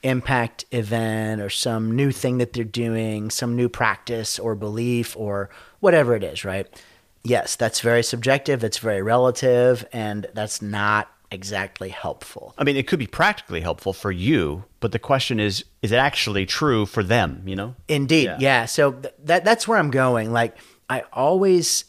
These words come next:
Speaker 1: add this disclaimer, and that is, if your testimony doesn't correspond to reality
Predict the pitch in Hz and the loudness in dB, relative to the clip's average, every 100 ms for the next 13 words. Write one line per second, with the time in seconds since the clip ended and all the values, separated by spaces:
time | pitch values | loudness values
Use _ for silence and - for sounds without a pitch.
0 | - 143 151 156 135 120 123 - 117 - | -4 0 4 4 2 -2 -4 -4 -4 -4
1 | - 226 214 120 113 117 120 120 120 120 | -4 -2 0 0 0 2 2 4 4 4
2 | 113 - - _ _ _ _ _ 143 - | 0 -8 -16 _ _ _ _ _ -4 0
3 | 131 - 180 - 214 151 135 123 123 127 | -2 2 0 2 2 4 4 2 0 -2
4 | _ _ _ _ - 107 131 165 175 135 | _ _ _ _ -14 -2 4 4 4 2
5 | 117 - _ _ _ - 165 120 - 175 | 0 -4 _ _ _ 2 4 4 2 2
6 | 147 139 131 - 127 104 104 135 170 110 | 4 2 0 -2 -4 -2 0 4 4 2
7 | 95 92 131 | -2 -6 -8